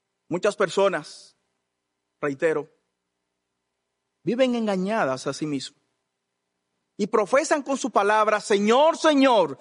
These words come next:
Señor, Señor", pero sus vidas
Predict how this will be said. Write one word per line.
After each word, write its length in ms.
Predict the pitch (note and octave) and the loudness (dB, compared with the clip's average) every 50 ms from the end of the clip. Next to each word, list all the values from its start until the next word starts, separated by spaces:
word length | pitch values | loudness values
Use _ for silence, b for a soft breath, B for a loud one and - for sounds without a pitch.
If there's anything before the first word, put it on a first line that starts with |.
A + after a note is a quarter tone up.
| b b | b b
Señor, 500 | - - A#3 G#3+ G#3 G#3+ A#3 B3+ C4+ A#3+ | -2 0 0 2 4 4 4 4 2 2
Señor", 680 | - - A#3+ A3+ A3+ A3 G#3+ F#3 D#3 C3+ C3+ C3 - _ _ _ _ _ _ _ | 2 2 4 4 4 4 4 4 2 0 -4 -10 -18 _ _ _ _ _ _ _
pero 160 | _ E3+ F3+ F#3+ | _ 0 0 2
sus 280 | - G#3 G3+ E3 E3+ | -2 -4 -4 -4 -2
vidas 880 | D#3+ G#3 B3+ C4 A3 E3+ D#3+ D3+ D3+ - - - - - - - _ | -2 2 2 4 4 4 2 2 0 -4 -10 -16 -18 -18 -20 -20 _